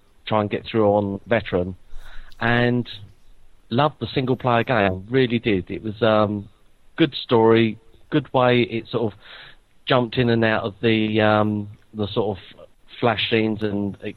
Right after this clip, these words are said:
cetera, and, um, just keeping the story flowing along, and very little sort of dead time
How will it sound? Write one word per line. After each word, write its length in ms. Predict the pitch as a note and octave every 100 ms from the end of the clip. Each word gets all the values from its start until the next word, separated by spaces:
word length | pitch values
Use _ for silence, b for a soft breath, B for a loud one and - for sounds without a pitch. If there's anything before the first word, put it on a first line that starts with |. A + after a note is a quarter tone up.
| -
cetera, 340 | - - A2 G2+
and, 220 | G2+ F#2 - -
um, 420 | F#2+ G2 G2 F#2+ - b b b b - - -
just 300 | C3+ - - -
keeping 300 | D3 B2+ B2+
the 60 | A#2
story 400 | - B2 A#2+ A2+
flowing 480 | - C3+ A#2+ A#2+ A#2
along, 320 | A#2+ G#2+ G2+
and 260 | A2 A#2 - B B B
very 320 | A#2 D#3 D#3 C#3+
little 520 | C#3+ - C#3 B2+ B2+
sort 200 | - B2
of 260 | B2+ A#2 - - b b b b b - _ - -
dead 280 | C#3 B2 -
time 420 | A#2+ G#2+ G2 G2+